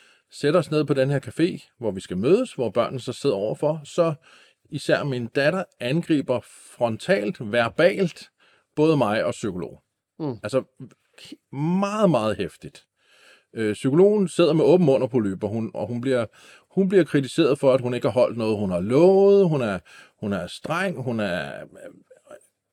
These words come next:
Speaker 1: virkelig, hvor at to måneder forinden havde min datter sagt, at hun var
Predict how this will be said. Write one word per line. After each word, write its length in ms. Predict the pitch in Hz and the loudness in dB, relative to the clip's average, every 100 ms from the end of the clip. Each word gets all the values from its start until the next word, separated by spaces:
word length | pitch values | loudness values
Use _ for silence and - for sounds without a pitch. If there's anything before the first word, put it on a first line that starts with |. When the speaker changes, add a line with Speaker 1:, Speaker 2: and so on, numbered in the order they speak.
| - | -16
Speaker 1:
virkelig, 480 | 156 196 226 135 104 98 | -6 -4 -4 -2 -2 -4
hvor 280 | 117 117 101 | -2 0 0
at 160 | 110 - - | -2 -8 -6
to 200 | 240 185 | -6 0
måneder 340 | 151 151 180 | 0 2 2
forinden 380 | 139 113 147 196 | 0 0 0 0
havde 160 | 147 | 0
min 140 | 117 101 | 0 -2
datter 240 | 101 117 | 0 -2
sagt, 340 | 135 117 110 95 | -2 -4 -4 -6
at 120 | - | -6
hun 180 | 104 98 | -4 -4
var 200 | 95 | -4